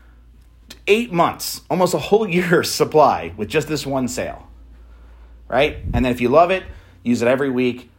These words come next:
great. Now, if you don't love it for any, any reason, it doesn't keep your hot tub clear,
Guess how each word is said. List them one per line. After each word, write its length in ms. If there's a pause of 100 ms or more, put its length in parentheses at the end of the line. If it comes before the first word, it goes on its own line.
(600)
great. 280 (680)
Now, 300 (1600)
if 160
you 80
don't 220
love 160
it 120
for 180
any, 280
any 180
reason, 460 (260)
it 60
doesn't 380
keep 160
your 100
hot 180
tub 140
clear, 400